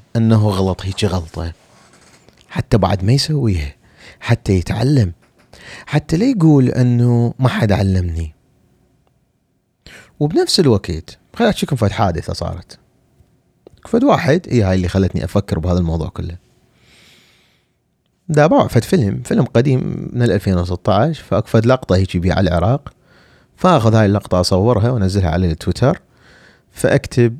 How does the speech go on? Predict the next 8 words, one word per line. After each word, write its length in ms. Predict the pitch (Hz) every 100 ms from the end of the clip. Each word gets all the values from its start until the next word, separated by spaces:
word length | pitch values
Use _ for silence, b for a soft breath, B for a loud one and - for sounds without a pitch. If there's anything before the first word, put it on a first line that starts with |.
| -
باعوا 520 | 104 110 101 101 104 101
هاي 480 | 101 101 98 98
فلان 340 | - 107 104 104
شي 160 | -
فلان 280 | 90 92 98
شي 220 | - 95
هيك 180 | 92 -
بالفيلم، 520 | 90 90 101 98 117